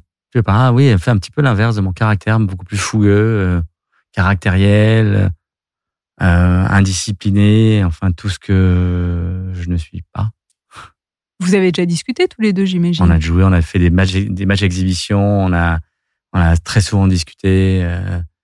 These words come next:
Speaker 1: il m'a même donné un ou deux conseils parfois avant, avant de jouer.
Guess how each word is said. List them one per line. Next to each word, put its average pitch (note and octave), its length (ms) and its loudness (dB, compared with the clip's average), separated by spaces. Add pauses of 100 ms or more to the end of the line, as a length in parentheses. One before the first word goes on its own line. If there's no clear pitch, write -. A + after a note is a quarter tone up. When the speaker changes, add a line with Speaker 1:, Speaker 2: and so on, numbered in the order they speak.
(360)
Speaker 1:
il - 80 -2
m'a F2+ 60 4
même F#2+ 120 6
donné F#2 200 4
un F#2 80 4
ou F#2 80 2
deux F2+ 100 2
conseils F#2 320 0
parfois F#2 300 0
avant, F2 240 2
avant F2 200 0
de F2 60 2
jouer. F2 460 0